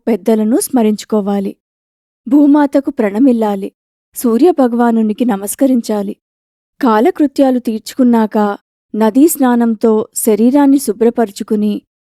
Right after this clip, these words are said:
కొద్దిసేపు యోగము, ధ్యానము వంటి అభ్యాసాలతో మనసును శుద్ధి చేసుకోవాలి. తమ దినచర్యలో భాగంగా గ్రంథపఠనము, శ్లోకాలను నెమరు వేసుకోవడం, ఇంకా పరోపకారార్థం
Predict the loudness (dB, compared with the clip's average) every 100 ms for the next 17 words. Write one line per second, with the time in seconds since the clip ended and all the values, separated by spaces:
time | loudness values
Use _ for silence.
0 | _ -2 -2 0 -2 0 0 2 2 2
1 | 2 0 0 0 -2 -6 -6 -2 0 0
2 | 2 2 2 0 0 -2 0 0 0 -4
3 | -4 -4 -4 -4 -6 _ -4 -2 -2 -2
4 | -2 -2 -4 -4 -4 -2 -2 -2 -6 -4
5 | -6 -8 -14 _ _ _ _ _ _ _
6 | -2 0 0 -2 -2 -2 0 0 2 2
7 | 2 0 -4 -2 -2 0 0 -2 -6 _
8 | -6 -4 0 -2 -2 -2 -2 0 0 -2
9 | -6 _ _ _ -6 0 0 0 -2 0
10 | 2 2 0 0 0 0 0 -2 -4 -4
11 | -4 -6 -8 _ _ _ -2 -2 0 0
12 | -2 -6 _ 0 2 2 0 -2 0 0
13 | 0 -2 -2 -4